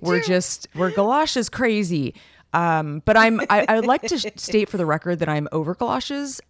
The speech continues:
Speaker 1: Uh, there, I said it. People change. I am changing. I am hitting the road, and I'm not bringing my galoshes with me.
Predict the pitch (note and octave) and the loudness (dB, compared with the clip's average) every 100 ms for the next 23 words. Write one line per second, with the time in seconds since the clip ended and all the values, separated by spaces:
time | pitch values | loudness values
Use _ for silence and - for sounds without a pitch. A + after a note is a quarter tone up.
0 | - D#3 D3 C#3 - F3 F#3 G3 F3+ - | -4 -2 -2 -4 -4 0 2 2 0 -2
1 | - F#3+ G3 - - _ _ B3 B3 A3 | -2 0 -2 -4 -16 _ _ -6 -2 -4
2 | - G#3+ G3 G3 G3 F#3+ - E3 E3 D#3+ | -2 -2 -2 0 -2 -4 -6 -4 -2 -4
3 | - D#3 E3 D#3 E3 E3+ D#3+ - - _ | -4 -4 -2 -2 -2 -2 -6 -14 -20 _
4 | _ - F3+ E3+ E3+ E3+ A3 B3+ A3+ F3 | _ -6 -4 -2 -6 -6 -4 -2 -2 2
5 | F#3 F#3 F#3 D3 D#3+ D#3+ F3+ - F3+ F3 | 2 4 2 0 -2 0 0 0 -2 -2
6 | D#3 D#3+ C#3+ - D3+ - - - F#2 | -2 0 0 -2 -6 -8 -8 -10 -10